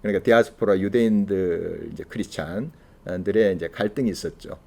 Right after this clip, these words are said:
아, 그래서, 아, 이런 문제가 이제 에베소 교회에 있었고, 이제 다른 이방인 지역의 교회들도 이, 이 유대인들과,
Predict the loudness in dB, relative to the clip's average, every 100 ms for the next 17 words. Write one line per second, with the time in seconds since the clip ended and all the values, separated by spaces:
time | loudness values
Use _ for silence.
0 | _ -20 -20 -20 -20 -16 -4 -2 2 2
1 | 2 0 -8 -12 -14 -6 2 6 6 6
2 | 6 8 8 8 10 10 10 8 6 4
3 | 4 4 2 0 -2 0 0 2 0 4
4 | 8 8 8 4 0 2 4 4 4 0
5 | 4 4 4 2 4 4 4 2 2 2
6 | 0 -16 -20 -6 0 4 6 6 4 -2
7 | -10 -20 -6 -2 0 2 6 6 6 4
8 | 0 0 -2 0 0 -2 -4